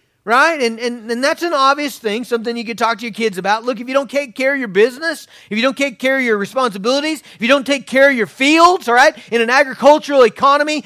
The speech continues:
when you don't, when you don't work the field, when you don't get the weeds out of it,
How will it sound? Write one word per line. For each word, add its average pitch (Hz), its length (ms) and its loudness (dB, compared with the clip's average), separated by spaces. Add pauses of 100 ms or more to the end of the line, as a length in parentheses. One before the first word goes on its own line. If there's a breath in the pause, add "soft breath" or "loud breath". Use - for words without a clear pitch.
(140 loud breath)
when 247 160 -2
you 311 140 4
don't, 311 260 6 (100)
when 240 140 -2
you 302 80 2
don't 285 240 2
work 277 300 2
the 247 80 -4
field, 226 340 2
when 208 140 -4
you 285 80 2
don't 302 120 2
get 269 140 -4
the 233 80 -4
weeds 254 380 0
out 202 160 4
of 220 40 -2
it, 240 140 -6